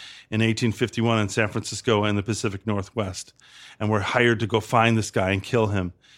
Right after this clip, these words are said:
And along the way, we start to have doubts about, "Wait, who is this guy? What did he do? Why should we kill him?" And, and also, we've been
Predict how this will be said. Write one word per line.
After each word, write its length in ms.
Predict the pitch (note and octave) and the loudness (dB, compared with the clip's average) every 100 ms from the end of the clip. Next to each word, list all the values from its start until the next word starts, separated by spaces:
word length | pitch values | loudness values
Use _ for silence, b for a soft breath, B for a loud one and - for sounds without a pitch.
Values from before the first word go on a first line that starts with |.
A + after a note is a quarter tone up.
| b - | b -4
And 100 | G#2+ | 0
along 340 | A2 A#2 A#2 | 4 4 4
the 80 | G#2+ | 2
way, 200 | A#2+ A#2 | 4 4
we 100 | G#2 | 2
start 240 | - G#2+ | 0 -2
to 60 | G2 | 0
have 220 | G2+ F#2 | -4 -2
doubts 360 | A2+ A#2 A#2+ - | 2 2 2 -2
about, 380 | G2 F#2 G2 - | 0 0 -2 -4
"Wait, 300 | A2+ A#2+ F#2+ | 0 0 2
who 180 | C#3 | 4
is 80 | F#3 | 4
this 160 | G3 - | 2 -4
guy? 100 | - | -2
What 160 | D3 | -2
did 120 | G3 F#3 | 0 -2
he 40 | |
do? 160 | F3+ G#3 | -2 -2
Why 200 | C#3+ F#3+ | -2 -2
should 160 | A3 | -2
we 80 | G#3+ | -2
kill 240 | - G#3 | 2 2
him?" 120 | G#3+ F#3+ B B B B | 2 -2 B B B B
And, 220 | A2 A#2+ - | 0 0 2
and 120 | C3 | 4
also, 320 | B2 A#2 B2 G2+ | 6 4 4 2
we've 220 | G#2+ F#2+ | 2 2
been 240 | A2+ G2+ | 0 0